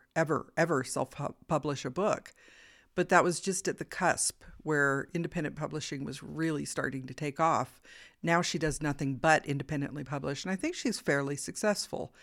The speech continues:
So there, but there still is, as you mentioned, a stigma,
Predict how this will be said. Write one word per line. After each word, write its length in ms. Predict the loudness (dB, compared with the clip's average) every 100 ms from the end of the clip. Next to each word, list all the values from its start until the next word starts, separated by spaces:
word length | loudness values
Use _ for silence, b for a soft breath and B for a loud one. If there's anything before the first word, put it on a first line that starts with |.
| B B B
So 360 | -2 2 4 4
there, 440 | 2 2 2 0 0
but 100 | 4
there 160 | 6 4
still 320 | 2 4 4
is, 500 | 4 4 2 -4 -6 -4
as 200 | -4 -2
you 40 |
mentioned, 440 | -2 -2 -4 -6 -4
a 80 |
stigma, 640 | -4 0 0 0 -2 -2